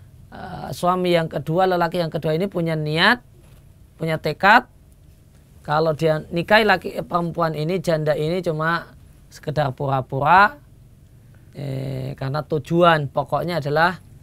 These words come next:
membantu janda ini supaya bisa kembali kepada suami yang pertama. Maka jika ada niat semacam ini, maka ini nikah tahlil.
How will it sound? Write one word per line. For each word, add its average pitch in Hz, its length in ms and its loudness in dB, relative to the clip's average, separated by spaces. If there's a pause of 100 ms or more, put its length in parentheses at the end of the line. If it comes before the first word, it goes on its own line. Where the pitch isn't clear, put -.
(300)
membantu 147 560 -2
janda 139 320 -2
ini 160 260 -2
supaya 156 640 0 (340)
bisa 147 220 -8
kembali 135 420 -4
kepada 135 300 -8
suami 135 400 -6
yang 143 240 -6
pertama. - 500 -16 (1400)
Maka 147 240 -2
jika 220 320 2
ada 208 160 4
niat 196 320 2
semacam 165 480 -2
ini, 240 240 0
maka 170 240 -2
ini 160 160 -4
nikah 143 320 -6
tahlil. 104 380 -16